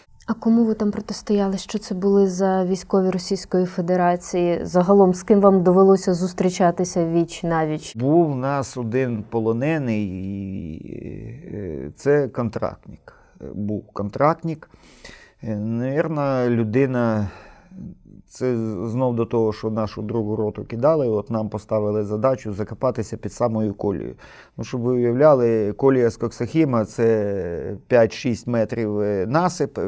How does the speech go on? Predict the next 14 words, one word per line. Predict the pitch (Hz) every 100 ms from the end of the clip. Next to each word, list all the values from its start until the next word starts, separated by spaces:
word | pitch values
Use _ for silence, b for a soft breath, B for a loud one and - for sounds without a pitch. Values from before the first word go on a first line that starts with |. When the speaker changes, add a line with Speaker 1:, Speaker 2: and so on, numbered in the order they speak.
| -
Speaker 2:
по | 113
якому | 113 - 117 113 110 104 92 85 67 76
іде, | - 110 110 110 104 92 80 101
рельси | 113 101 - 76
йдуть. | 87 - - _ b b b b b _ _ _ 113
З | 107
одного | 123 143 120
боку | 117 117 113 120
ми, | 143 180 170 80
з | 98
другого | 127 135 123 117
боку | 107 113 110 110 101 98 90 110 147 -
не | 120 123
ми. | 110 90